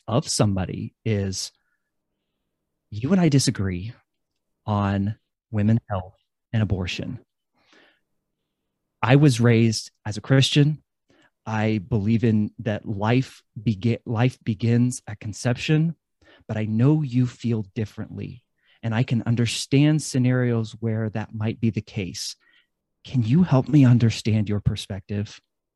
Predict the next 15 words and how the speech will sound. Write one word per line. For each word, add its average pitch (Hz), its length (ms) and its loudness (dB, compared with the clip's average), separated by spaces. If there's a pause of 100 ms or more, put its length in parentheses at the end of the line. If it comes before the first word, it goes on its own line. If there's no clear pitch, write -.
(1160)
Can 117 160 2
we 165 120 8
have 131 240 6
that 123 180 2
conversation?" 113 800 0 (1500)
What 208 140 -4
person 185 260 0
in 151 100 6
the 135 60 2
world 120 240 0
is 110 80 2
gonna 110 200 -2
turn 110 240 -4
down 98 240 -6
that? 95 260 -10